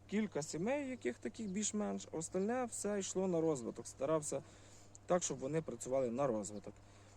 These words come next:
Е, щоб до зими, на зимівлю вони, м,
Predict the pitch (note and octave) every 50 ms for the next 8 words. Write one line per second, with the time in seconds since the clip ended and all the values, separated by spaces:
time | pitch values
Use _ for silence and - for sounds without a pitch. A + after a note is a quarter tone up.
0 | - - - - A#2+ A#2+ A#2+ A#2+ - - C3+ B2+ - - - - - A2 A#2+ B2+
1 | D3 C#3+ C#3+ D3 D#3+ E3+ G3 A3+ C4 C4+ C4+ A#3+ G3+ E3 C#3+ C3 B2 B2 B2 C#3
2 | D3+ F#3+ A3+ A#3+ G#3 E3+ C3 A#2+ A2+ A#2 B2+ D3+ E3 D#3 C#3 A#2 - - A#2 A#2+
3 | A#2+ A#2 A2+ A2+ A2 F#2+